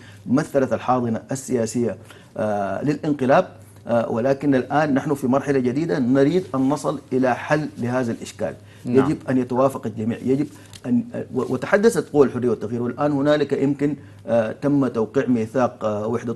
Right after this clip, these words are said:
Speaker 1: قوى الثورة، وقع عليه يمكن عدد كبير جدًا من القوى، كما ذكرت لك، آه، قوى سياسية، قوى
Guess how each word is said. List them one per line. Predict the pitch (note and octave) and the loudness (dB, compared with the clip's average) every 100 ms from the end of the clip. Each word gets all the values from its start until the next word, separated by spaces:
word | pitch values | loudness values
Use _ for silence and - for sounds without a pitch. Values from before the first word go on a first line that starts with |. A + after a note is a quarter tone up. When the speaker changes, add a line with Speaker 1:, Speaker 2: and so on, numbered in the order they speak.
| - | -2
Speaker 1:
قوى | B2 | -2
الثورة، | A#2 C#3+ D#3 | 0 -2 0
وقع | B2+ C3 - F#2+ | 0 -2 -2 -4
عليه | G2 B2 B2+ A#2+ | 0 0 0 -2
يمكن | B2 A#2 | -2 -4
عدد | A#2 C3 | -2 -2
كبير | - A#2+ C3 | -2 -2 0
جدًا | C#3 C#3 C3+ | -2 0 2
من | A#2 | 2
القوى، | G2+ - B2+ A#2 | -2 0 0 0
كما | A#2 A2+ | -2 -2
ذكرت | G2+ B2 A#2 A#2 | -4 -6 -6 -4
لك، | A2+ | -2
آه، | A2+ G#2 G2+ G#2 | -2 -2 -4 -6
قوى | A#2 A#2 G#2+ G2+ | -2 0 0 -2
سياسية، | G2+ G#2+ G2 C3 C3+ C3+ C3+ C3 - | -4 -4 -2 2 4 6 2 -2 0
قوى | A2+ A2 | 2 2